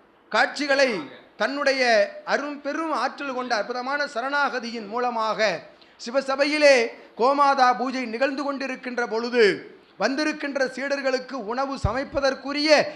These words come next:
அடுப்பங்கரையில், அத்தகைய சமையல் அறையில் நின்று, கோமாதா பூஜையை தன்னுடைய மனதார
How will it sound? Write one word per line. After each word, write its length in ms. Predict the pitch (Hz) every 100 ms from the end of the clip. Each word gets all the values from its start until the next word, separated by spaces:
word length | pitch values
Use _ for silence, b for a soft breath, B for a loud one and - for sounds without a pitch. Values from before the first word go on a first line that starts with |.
| B
அடுப்பங்கரையில், 920 | 156 240 302 - 294 277 269 254 247 220 - B
அத்தகைய 400 | 233 247 233 233
சமையல் 520 | 226 202 247 302 294 277
அறையில் 340 | 254 254 240 220
நின்று, 360 | 277 302 339 330 - B -
கோமாதா 520 | 240 302 285 254 247 220
பூஜையை 460 | 233 285 269 254 240 196 - B
தன்னுடைய 400 | 208 254 254 240
மனதார 500 | 214 214 254 262 285